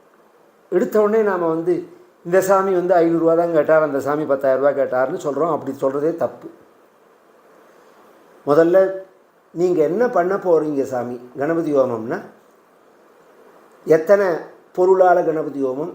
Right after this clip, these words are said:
எத்தனை முறை கணபதி ஹோமம், எத்தனை பேர் கணபதி ஹோமம் பண்ண போறீங்க, இதை பொறுத்து தான் அங்க தட்சிணையும் செலவும். ஒருத்தர் வந்து பன்னெண்டு தடவை பண்ணிட்டு போனா ஐந்நூறு ரூபா கொடுத்தாலே போறோம். நாலு பேரா,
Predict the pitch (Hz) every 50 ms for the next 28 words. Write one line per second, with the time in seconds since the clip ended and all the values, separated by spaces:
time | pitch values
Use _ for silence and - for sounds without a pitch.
0 | - 139 151 151 - - 165 151 139 131 123 123 135 160 185 190 175 160 156 151
1 | 139 120 - 110 123 117 110 113 123 143 175 - - - 160 156 - - - 143
2 | 131 123 120 123 156 185 208 196 156 156 147 147 135 131 139 135 135 131 123 120
3 | 120 120 117 120 117 113 113 113 - - - - _ _ _ _ - 156 147 135
4 | 127 151 147 151 165 165 196 233 - - - - - _ _ _ _ _ - 147
5 | 151 139 131 135 139 - - 165 151 143 139 139 151 190 185 - - - - -
6 | 139 135 135 131 143 - - - - - _ _ _ _ _ _ _ _ _ _
7 | _ _ _ _ _ _ _ _ _ _ _ _ _ - 156 151 208 208 202 202
8 | 196 202 208 - 202 165 - - - - _ _ _ _ _ _ _ _ _ _
9 | _ _ _ _ _ _ - 180 180 180 170 160 143 151 170 196 196 170 175 180
10 | 175 180 160 165 180 233 254 247 220 208 208 196 208 214 202 180 180 180 - 180
11 | 180 170 170 170 - 101 - - - _ _ _ _ _ _ _ _ _ _ _
12 | _ _ _ _ _ _ _ _ _ _ _ _ _ - - - _ _ - _
13 | _ _ _ _ _ _ _ - 175 175 175 180 180 175 160 139 147 143 135 143
14 | 151